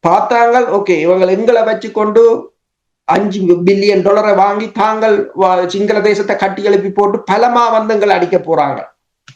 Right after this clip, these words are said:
என்றுட்டு அவர்கள், அவர்கள் விலத்திட்டார்கள். அ-, அதுதான் வரலாறு. ஆனால் இப்ப அதைத்தான் கொண்டு வரார்கள். ஏனென்றால் இப்ப அதே மாதிரி ஒரு கண்-, டோனர் மாநாட்டை உடனடியா நடத்தணும். ஏனென்றால்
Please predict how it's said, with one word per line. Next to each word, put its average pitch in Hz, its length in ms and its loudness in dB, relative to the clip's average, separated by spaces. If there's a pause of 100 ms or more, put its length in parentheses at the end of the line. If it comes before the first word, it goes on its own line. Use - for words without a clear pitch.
என்றுட்டு 175 360 2
அவர்கள், 175 340 2
அவர்கள் 170 280 2
விலத்திட்டார்கள். 139 680 -6 (720)
அ-, 170 140 2
அதுதான் 185 360 2
வரலாறு. 170 480 0 (760)
ஆனால் 294 380 0
இப்ப - 420 -2 (680)
அதைத்தான் 285 500 0
கொண்டு 185 220 0
வரார்கள். 113 440 -4
ஏனென்றால் 220 380 0
இப்ப 220 320 -4 (320)
அதே 320 320 0
மாதிரி 214 360 0
ஒரு 190 220 4
கண்-, 175 260 -2 (160)
டோனர் 165 360 2
மாநாட்டை 139 460 -4
உடனடியா 254 440 2
நடத்தணும். 165 360 0
ஏனென்றால் 185 680 0